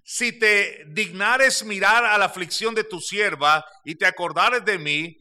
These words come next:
y no te olvidares de tu sierva, sino que dieres a tu sierva un hijo varón, yo lo dedicaré a Jehová todos los días de su vida, y no pasará navaja sobre su cabeza".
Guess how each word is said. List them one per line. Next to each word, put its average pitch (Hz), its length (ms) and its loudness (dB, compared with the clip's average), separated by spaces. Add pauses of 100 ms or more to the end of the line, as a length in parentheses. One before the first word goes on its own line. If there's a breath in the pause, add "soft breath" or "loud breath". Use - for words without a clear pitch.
(180)
y 180 140 -10
no 247 200 0
te 254 100 -2
olvidares 202 600 2
de 220 80 0
tu 190 180 -10
sierva, 156 520 0
sino 180 340 -4
que 196 160 -4
dieres 202 420 -2
a 202 80 0
tu 170 180 -12
sierva 160 640 0 (220 loud breath)
un 190 160 -4
hijo 226 160 0
varón, 165 480 2 (300 soft breath)
yo 233 260 4
lo 262 220 6
dedicaré 190 800 2
a 254 140 4
Jehová 160 520 2
todos 277 300 -2
los 240 160 2
días 214 220 0
de 190 120 -4
su 170 160 -8
vida, 143 420 0 (200 loud breath)
y 139 140 -6
no 220 220 0
pasará 185 520 2
navaja 156 680 2 (160 loud breath)
sobre 165 360 -4
su 156 180 -10
cabeza". 147 580 -2